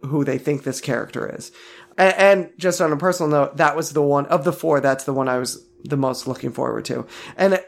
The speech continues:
I think a lot of people said that was the one they were most looking forward to.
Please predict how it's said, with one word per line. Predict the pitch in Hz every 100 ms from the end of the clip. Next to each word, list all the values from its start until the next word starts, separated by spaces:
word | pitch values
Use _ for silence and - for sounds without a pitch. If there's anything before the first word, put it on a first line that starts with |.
| _
I | 175
think | 175 - 254 311 - - _ _ -
a | 180
lot | 175 175 175
of | 165 151 -
people | 262 262 139 120
said | - 175 147 143
that | 143 -
was | 151 147
the | 147
one | 143 139
they | 135
were | 139
most | 139 135 135
looking | 135 135
forward | 131 131 127 120
to. | 131 131